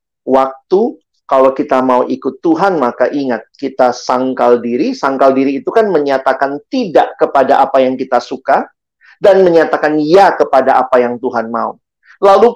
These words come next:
pikul salib, berarti siap menanggung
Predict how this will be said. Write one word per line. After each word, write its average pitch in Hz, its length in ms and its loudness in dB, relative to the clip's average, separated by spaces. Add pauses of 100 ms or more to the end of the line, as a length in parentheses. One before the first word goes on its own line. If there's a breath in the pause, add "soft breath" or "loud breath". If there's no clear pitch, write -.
pikul 247 460 2
salib, 208 460 2
berarti 180 500 2
siap 254 680 0
menanggung 208 760 0